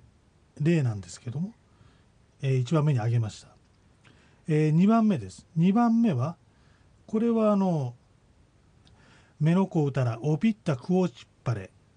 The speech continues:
となっていますけども、このおしっぱれというのは何かというと、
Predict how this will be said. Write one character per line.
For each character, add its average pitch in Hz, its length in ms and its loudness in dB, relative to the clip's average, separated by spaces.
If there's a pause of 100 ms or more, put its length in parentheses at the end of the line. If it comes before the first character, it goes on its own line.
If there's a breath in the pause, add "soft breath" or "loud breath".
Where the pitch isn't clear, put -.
(140)
と 214 120 -2
な 190 100 2
っ 180 60 -4
て - 160 -6
い 120 120 0
ま 107 100 -4
す - 100 -12
け 113 100 -6
ど 101 120 -6
も、 160 160 -4 (1160 soft breath)
こ 180 180 -4
の 165 360 -2 (520)
お 160 160 -2
し 262 140 -4
っ 233 40 -4
ぱ 220 200 -2
れ 104 180 -6 (560)
と 165 60 0
い 160 80 2
う 135 40 0
の 120 80 2
は 113 120 -2
何 143 200 -2
か 120 120 -6
と 110 100 -10
い 98 40 -10
う 95 40 -14
と、 170 220 -12